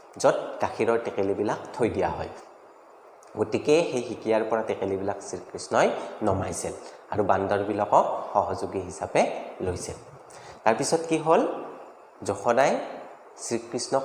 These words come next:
খঙতে কি কৰিলে? কোবাবলৈ হাতত এছাৰি এডাল লৈ পিছে পিছে খেদি গ'ল। তাৰপিছত কি হ'ল?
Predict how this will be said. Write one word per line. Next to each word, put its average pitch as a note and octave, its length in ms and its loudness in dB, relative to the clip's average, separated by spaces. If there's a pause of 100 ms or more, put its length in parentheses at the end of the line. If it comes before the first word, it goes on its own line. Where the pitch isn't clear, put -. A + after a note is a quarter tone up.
(140)
খঙতে G#2 360 -2
কি G#2 220 -6
কৰিলে? F#2 300 4 (460)
কোবাবলৈ A2 520 4
হাতত - 420 -6 (140)
এছাৰি F#2+ 360 0
এডাল F#2 300 -2 (100)
লৈ A#2 180 4 (420)
পিছে G#2+ 260 0
পিছে - 280 0 (400)
খেদি B2 240 0
গ'ল। E2+ 200 -2 (1600)
তাৰপিছত B2+ 480 2
কি E3 80 4
হ'ল? E3 200 4